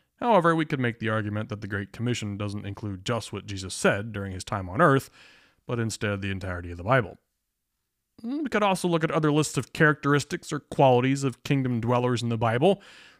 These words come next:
We could look at the Beatitudes, the fruits of the Spirit, even the gifts of the Spirit. Again, if you've been around Christianity for any length of time,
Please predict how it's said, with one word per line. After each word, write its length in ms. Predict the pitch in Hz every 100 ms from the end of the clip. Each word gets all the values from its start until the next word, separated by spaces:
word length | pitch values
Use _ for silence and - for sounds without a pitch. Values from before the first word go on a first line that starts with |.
| _
We 60 | -
could 80 | 104
look 140 | 104
at 80 | 104
the 60 | 98
Beatitudes, 920 | 104 104 110 - 131 165 185 - - _ -
the 60 |
fruits 280 | - 147 -
of 60 | 120
the 80 | 113
Spirit, 500 | - 135 117 160 135
even 180 | 127
the 80 | 123
gifts 240 | 143 226 156
of 60 |
the 80 | 107
Spirit. 380 | - 104 90 - _ _ _ _ _ _
Again, 340 | 117 143 123 131
if 120 | -
you've 160 | 107
been 120 | 107 104
around 340 | 113 107 101
Christianity 640 | - 117 - 117 117 107 101
for 200 | 101 -
any 160 | 135
length 240 | 117 107 -
of 100 | -
time, 400 | 202 143 127